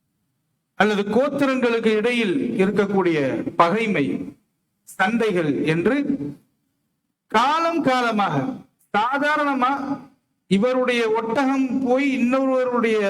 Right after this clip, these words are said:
நிலத்தில் மேய்ந்து விட்டது என்றால் அதற்கு ஒரு சண்டை. அந்த சண்டை தொடர் தொடர் கதையாக, காலம் காலமாக,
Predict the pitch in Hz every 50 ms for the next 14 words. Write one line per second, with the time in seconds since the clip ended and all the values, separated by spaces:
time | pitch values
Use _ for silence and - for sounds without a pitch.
0 | 185 175 160 151 135 135 - - 180 175 202 226 254 254 254 254 254 226 214 202
1 | 208 233 262 262 247 254 247 247 233 226 233 233 220 220 214 220 202 233 262 269
2 | 269 269 190 196 190 247 277 269 262 277 285 240 196 - - 147 143 135 123 113
3 | - 113 - - - _ _ _ _ _ _ - - 220 226 240 220 - 240 240
4 | 269 277 294 311 320 311 320 - - - - - - - - _ _ _ _ _
5 | _ _ _ _ _ _ _ _ 208 208 220 285 320 285 285 302 285 269 277 285
6 | 285 277 262 269 262 254 254 254 254 247 277 269 262 220 214 226 262 285 311 311
7 | 311 277 254 277 269 262 247 240 240 233 233 226 220 190 160 220